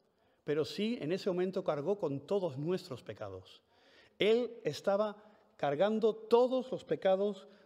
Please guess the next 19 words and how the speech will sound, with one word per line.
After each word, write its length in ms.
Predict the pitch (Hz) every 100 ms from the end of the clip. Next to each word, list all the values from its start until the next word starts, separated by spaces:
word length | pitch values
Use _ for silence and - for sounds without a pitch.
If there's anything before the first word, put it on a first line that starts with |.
| -
de 160 | 156
la 80 | 151
humanidad. 680 | 147 147 143 160 156 104 - - - _ _ _ _ _ _ - - - - - - - _ _ _ _
Y 120 | 135 143
allí, 480 | 135 180 220 113 - - _ _ _ _ _ _
donde 280 | 135 131 127
hay 160 | 160
el 80 | 180
pecado, 480 | 175 143 139 107 92 - - _ _
no 140 | 143 160
está 280 | 160 160
Dios. 240 | 160 165 120 - _ _ _ _ _ _ _ _ _ _ _ _ _ _ _
Y 100 | -
por 200 | 127 127
eso 360 | 196 - 113 95 - - _
Él 320 | 147 170 175 - - - _ _ _ _ _ _ _ _
clama 340 | 147 151 147
así, 420 | - 117 - 110 - - _ _
debido 600 | 135 170 226 247 269 269